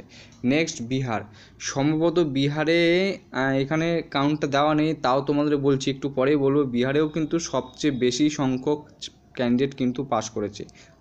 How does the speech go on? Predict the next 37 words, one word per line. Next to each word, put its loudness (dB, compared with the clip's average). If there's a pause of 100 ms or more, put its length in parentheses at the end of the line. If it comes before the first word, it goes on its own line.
other -2
state, -2
বাইরের 2
রাজ্য -4
থেকে, -10
ঠিক 0
আছে? 0 (440)
তো -6
এবার 4
আসবো 2
হচ্ছে -2
আমাদের 4 (360)
পশ্চিমবঙ্গ 0 (300)
রাজ্যের 0
যে -2 (100)
জেলা 4
আসছে -4 (120)
বর্তমানে -2
তেইশটি -2
জেলা, 2
সেই -2
তেইশটি 0
জেলা, 2 (180)
ঠিক -2
আছে, -2 (120)
কোন 0
জেলায় 2
কতজন -2
প্রার্থী -4
পাস -2
করেছে, -10 (140)
জেলাভিত্তিক 0
প্রার্থীর -2
সংখ্যা। -6 (580)
প্রথম 0
আসবো 0
হচ্ছে -2